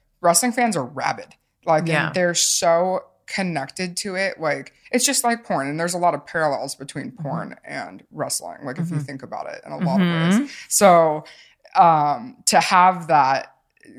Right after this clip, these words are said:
Speaker 1: comparatively, like, fan base wise, it's really interesting because these fans are, like, diehard. If they hate you, they, they hate you. And, but if they love you, like, it's amazing. So these fans are, are incredible.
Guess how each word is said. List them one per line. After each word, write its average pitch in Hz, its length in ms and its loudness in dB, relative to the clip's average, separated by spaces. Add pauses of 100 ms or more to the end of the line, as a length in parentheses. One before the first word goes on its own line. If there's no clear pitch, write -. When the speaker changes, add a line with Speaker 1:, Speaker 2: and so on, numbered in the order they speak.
Speaker 1:
comparatively, 165 720 -2
like, 165 200 -2
fan 143 320 -6
base 170 280 -4
wise, 190 280 0
it's 180 180 -6
really 160 260 -4
interesting 147 580 -12
because 147 380 -10
these 170 180 -6
fans 196 240 -4
are, 156 80 -2
like, 135 200 -10
diehard. 151 440 -2
If 143 100 -12
they 170 100 -2
hate 247 260 2
you, 254 120 0
they, 170 300 0
they 147 200 -4
hate 151 280 -6
you. 123 240 -16 (180)
And, 170 140 -4
but 160 120 0
if 151 140 -8
they 170 100 0
love 156 300 0
you, 196 180 -2
like, 151 280 -2 (720)
it's 170 260 2
amazing. 151 600 -2
So 156 340 4
these 208 240 2
fans 240 320 2
are, 147 120 -2
are 143 260 2
incredible. 135 600 -4